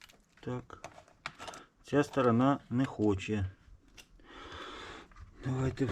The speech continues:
подивимось. Ага. Можливо, я його не до кінця відкрутив. Так. Пробуємо. Да, все, він. Клавіатура подалась до екрану.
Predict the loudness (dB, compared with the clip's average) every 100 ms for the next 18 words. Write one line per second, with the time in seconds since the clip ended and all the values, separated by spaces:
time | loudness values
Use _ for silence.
0 | -2 0 2 8 8 10 8 6 4 -8
1 | -16 -20 -20 -20 -20 -20 -10 -8 -8 -12
2 | -18 -20 -20 -16 -8 -4 -2 -4 -6 -16
3 | -16 -16 -18 -20 -4 -2 0 0 2 4
4 | 4 2 2 2 0 2 0 0 -2 -2
5 | -4 -2 -4 -4 -10 -14 -20 -18 -20 -20
6 | -6 -4 0 2 2 2 -4 -4 -12 -14
7 | -10 -2 2 4 2 -2 -6 -10 -4 0
8 | 0 0 -10 0 2 2 -2 -16 -18 -18
9 | 0 0 0 -10 -14 -16 -18 -18 -18 -20
10 | -20 -20 -20 -18 -18 -18 -16 -6 -2 0
11 | 0 2 2 -2 -6 -14 -4 2 2 0
12 | -6 -18 -18 -14 -6 0 2 0 -2 -8
13 | -12 -12 6 10 10 8 8 6 6 8
14 | 10 10 8 6 6 6 4 4